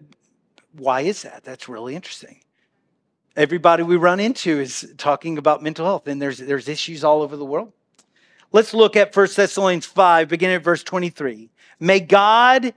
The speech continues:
himself, the God of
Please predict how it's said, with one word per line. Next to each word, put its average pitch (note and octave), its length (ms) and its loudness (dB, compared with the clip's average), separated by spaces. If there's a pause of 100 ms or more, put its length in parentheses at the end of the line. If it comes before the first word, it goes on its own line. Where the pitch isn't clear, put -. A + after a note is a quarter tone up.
(120)
himself, F3+ 1080 -4 (680)
the D3+ 120 0
God E3+ 360 4
of F#3 480 4